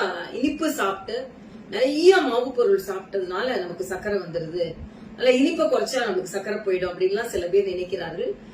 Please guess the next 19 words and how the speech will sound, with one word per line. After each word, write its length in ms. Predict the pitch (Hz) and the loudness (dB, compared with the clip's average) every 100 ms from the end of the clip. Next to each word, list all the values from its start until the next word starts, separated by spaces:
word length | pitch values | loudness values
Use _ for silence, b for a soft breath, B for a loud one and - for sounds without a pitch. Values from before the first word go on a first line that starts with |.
| B B | B B
இதில் 300 | 202 220 202 | 4 6 4
வாழ்க்கை 580 | 214 233 392 508 - 359 | 4 6 6 6 2 2
முறை 360 | 302 277 247 226 | 2 2 2 2
மாற்றங்கள், 600 | 208 262 - 254 202 208 | 0 -2 -2 -2 0 0
சின்ன 440 | 370 392 466 453 - | 0 2 0 0 0
சின்ன 340 | 359 302 254 | -2 0 -2
மாற்றங்கள் 760 | 220 240 - 285 240 269 196 - B B B | 0 -4 -4 -6 0 2 2 0 B B B
பெரிய 340 | 240 294 381 392 | 2 8 8 8
பெரிய 580 | 320 262 247 208 - - | 2 0 2 2 -2 -6
லாபத்தை 640 | 208 208 262 294 269 285 247 | 0 2 4 2 4 2 2
நமக்கு 440 | 190 196 247 185 | -2 -2 0 0
உடலில் 560 | 202 247 311 311 208 - | 4 6 6 4 -2 -2
தரும் 320 | 202 214 240 | 0 0 0
என்பதை 560 | 190 180 190 220 180 - | -4 -4 -4 -2 -4 -4
நாம் 200 | 175 185 | -4 0
இன்று 200 | 190 220 | 0 -2
புரிந்து 400 | 214 214 247 247 | -6 -4 -2 -2
கொள்ள 180 | 196 160 | -4 -4
வேண்டும். 540 | 160 170 165 - - | -8 -8 -10 -14 -16